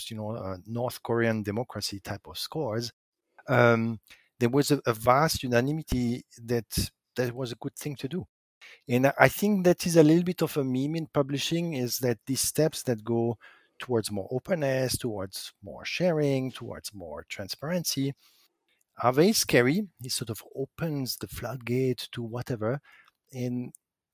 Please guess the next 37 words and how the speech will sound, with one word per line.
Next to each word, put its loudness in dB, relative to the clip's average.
and -2
it's -2
rare 6
that -4
it -8
actually -2
degenerate -4
in, -8
in -6
a, -6
in -12
a -10
catastrophe. -8
This -2
is 0
not 6
to -4
say 8
that 2
there 2
are 2
not -6
concerns, -4
and -10
there -8
are, -4
you -12
know, -12
disagreements, -2
and -10
there -12
can -6
be 0
things -6
that -8
go, -6
uh, -6